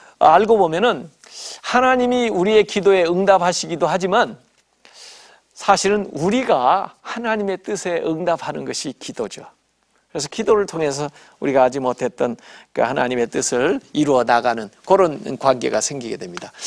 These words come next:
네 번째, 이 기도를 뭐라고, 어, 얘기하고 싶으냐? 기도는 기도하는 사람을 변화시킨다. 변화를 시켜요, 기도할 때. 기도하지 않으면 변화가 잘 일어나지 않습니다.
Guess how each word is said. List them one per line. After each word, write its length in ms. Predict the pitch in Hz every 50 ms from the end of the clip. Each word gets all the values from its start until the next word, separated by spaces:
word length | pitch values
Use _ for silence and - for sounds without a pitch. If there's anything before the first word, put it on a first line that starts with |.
| - - - - -
네 220 | - 175 185 220
번째, 480 | 220 247 254 247 226 - - 233 220 208
이 160 | 190 196 196
기도를 400 | - - 220 220 233 226 214 190
뭐라고, 840 | 160 160 170 185 208 208 202 190 202 196 185 160 147 170 170 160 156
어, 60 | 147
얘기하고 440 | 160 170 180 170 165 160 151 143 160
싶으냐? 680 | - - - - 156 160 175 170 156 139 120 104 - - _ _ _ - - - - - -
기도는 560 | - 220 247 240 277 247 240 247 285 311 339 - _ _ - - _ -
기도하는 500 | - - 208 262 247 247 247 247 240 220
사람을 400 | 208 220 226 226 220 254 302 277
변화시킨다. 1160 | - - 196 190 175 - - - - 160 156 147 139 127 117 113 98 71 60 76 - - - _ _ - - _ _ _ _ _ _ _ _ _ _ _ _ _ _ - - - - - - - - - -
변화를 420 | - - 190 226 381 311 294 294
시켜요, 460 | 247 - - - 175 - - 156 135 127
기도할 380 | - - 165 170 147 143 135
때. 220 | 117 - - 107 - - _ _ _ _ _ _ _ _ _ _ _ _ - - - - - - _ _
기도하지 520 | - - 185 180 165 202 196 190 - 180
않으면 500 | 208 185 170 180 180 196 208 196 175 151 - _ _ _ _ _
변화가 320 | - - 160 170 180 180 185
잘 260 | 165 180 175 180 170
일어나지 420 | - 240 147 175 160 147 143 147
않습니다. 600 | 170 160 139 - - 135 113 104 - 120 98 -